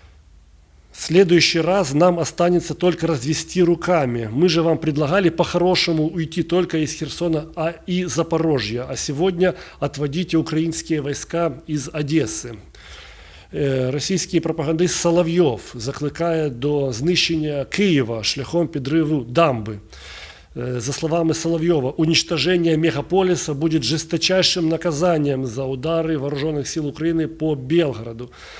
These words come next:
На эвакуацию киевлянам даётся три дня, после чего Соловьёв обещает покончить с украинской столицей. Э, інший пропагандист з російського державного телеканалу «Росія» Олександр Сладков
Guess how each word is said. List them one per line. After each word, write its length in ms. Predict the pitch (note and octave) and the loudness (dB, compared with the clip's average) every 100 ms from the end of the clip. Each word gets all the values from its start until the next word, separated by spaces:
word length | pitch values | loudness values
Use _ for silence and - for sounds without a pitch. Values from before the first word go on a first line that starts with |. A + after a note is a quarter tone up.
| - - | -20 -6
На 120 | C#3+ | 0
эвакуацию 720 | D3+ D#3+ E3+ F3+ - - D#3 | 0 0 0 0 0 -2 -4
киевлянам 420 | D3 D#3+ D#3+ E3+ D3 | -2 -2 0 0 0
даётся 360 | D3+ E3 E3 | -2 -2 -4
три 200 | E3 E3+ | -2 -2
дня, 280 | D3+ D#3+ C3+ | 0 -2 -2
после 260 | C3+ - C3+ | -6 -8 -6
чего 260 | - E3+ | -2 -2
Соловьёв 480 | E3+ E3 C#3+ D#3+ D#3+ | -2 -2 -2 -2 -2
обещает 640 | C3+ C3+ - E3 E3 D#3+ | -6 -4 -2 -2 -2 -4
покончить 460 | - - D#3+ D3 D3 | -6 -6 -4 -4 -6
с 80 | D3 | -8
украинской 520 | - C#3+ D3+ D3+ C#3+ | -8 -4 -4 -6 -10
столицей. 580 | - D#3 C#3+ A#2 - - - - - - - - - D#3+ | -6 -6 -4 -6 -8 -14 -20 -20 -20 -20 -20 -20 -18 -6
Э, 180 | D3+ | 0
інший 320 | F3+ G3+ - D#3+ | 2 2 2 0
пропагандист 760 | D3 D3+ C3 C#3 E3 - - | -2 -2 -2 0 0 0 -4
з 100 | A#2+ | -6
російського 500 | C#3+ - F3+ - D#3 | -4 -2 -2 -2 -4
державного 720 | B2 D#3+ D#3 E3+ D3+ C#3 A#2 | 0 0 2 2 2 0 -4
телеканалу 760 | A#2 C3 B2+ C#3 D3+ D3+ D3 B2 - - - - - | -6 -6 -6 -6 -4 -2 -4 -6 -10 -20 -20 -20 -12
«Росія» 600 | B2+ C3+ - E3 C3+ A#2+ | -8 -6 -4 -2 -2 -4
Олександр 580 | B2+ C3 C#3 E3 E3 D3+ | -6 -6 -4 -2 0 0
Сладков 800 | - D#3 D3+ - D#3+ C3 G#2 - | -4 -2 -4 -4 -2 -2 -4 -14